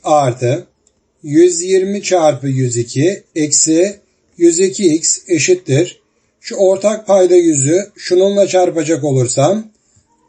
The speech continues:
on bir yedi yüz altmış olacaktır. Yani on bir bin yedi yüz altmış.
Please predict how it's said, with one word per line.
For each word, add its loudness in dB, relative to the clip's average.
on 2
bir -2
yedi 2
yüz 4
altmış -4
olacaktır. -2
Yani 0
on 2
bir 0
bin 0
yedi 2
yüz 2
altmış. -6